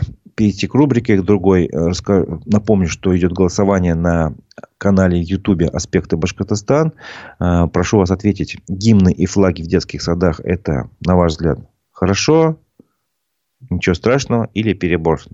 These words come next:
Три варианта ответа на выбор. Выбирайте, голосуйте. Мы подведем итоги, э, уже после следующей рубрики. Следующая рубрика — это, м, ну, такое условное рабочее название. Мы так и не придумали,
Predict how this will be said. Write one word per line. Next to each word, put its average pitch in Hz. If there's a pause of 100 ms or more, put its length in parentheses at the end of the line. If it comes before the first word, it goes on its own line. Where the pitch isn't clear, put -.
Три 98
варианта 87
ответа 123
на 95
выбор. 117 (480)
Выбирайте, 95
голосуйте. 92
Мы 92
подведем 87
итоги, 90 (540)
э, -
уже 87
после 98 (340)
следующей 104
рубрики. 139
Следующая 107
рубрика — 165
это, 131
м, 95
ну, -
такое 110
условное 98
рабочее 95
название. 104
Мы 107
так 98
и -
не 92
придумали, 85